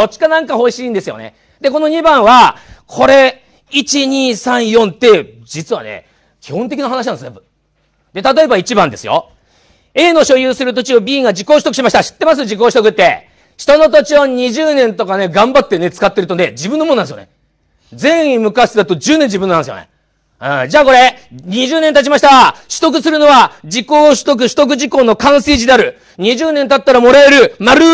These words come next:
一番丸って方が一番多かったんですよ。これね、実は二十年、じゃあ例えば皆さんが人の土地使い続けて二十年経つじゃないですか。二十年経った。やった、俺のもんだと。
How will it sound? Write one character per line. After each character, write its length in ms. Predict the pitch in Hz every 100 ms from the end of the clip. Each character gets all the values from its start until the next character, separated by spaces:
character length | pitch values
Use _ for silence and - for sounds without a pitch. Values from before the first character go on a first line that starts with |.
| 330 - _
一 180 | 226 302
番 140 | 294
丸 160 | 277 294 311
っ 80 | -
て 80 | 240
方 180 | 233 214
が 60 |
一 140 | 175 190
番 100 | 190
多 40 |
か 80 | 170
っ 20 |
た 80 | 147
ん 20 |
で 20 |
す 20 | 123
よ。 140 | 92 _ _ _ _ _ _ _ _ _ _ _
こ 120 | 139
れ 40 |
ね、 380 | 107 107 98 - _ _ _ _
実 220 | 151 139
は 300 | 160 139 98 - -
二 160 | 175
十 180 | 214 294
年、 280 | 254 160 - _
じ 80 | 147
ゃ 40 | 165
あ 60 |
例 100 | 175
え 40 | 196
ば 60 |
皆 200 | 180 208
さ 80 | 190
ん 20 |
が 60 | 160
人 160 | 170
の 60 | 196
土 100 | 190
地 100 | 180
使 160 | - 196
い 80 |
続 160 | 180 196
け 80 | 185
て 80 | 165
二 160 | 170
十 120 | 175 202
年 120 | 175
経 140 | 185
つ 40 | 170
じ 60 |
ゃ 40 | 156
な 40 |
い 20 |
で 40 | 135
す 60 |
か。 180 | 127 95 _ _ _ _ _
二 200 | 143 180
十 120 | 254
年 200 | 247 208
経 100 | 190
っ 100 | 220
た。 320 | 247 226 175 -
や 100 | 202
っ 60 |
た、 180 | - 311
俺 140 | 294 302
の 100 | 311
も 80 |
ん 60 | 320
だ 100 | 285
と。 220 | 208 131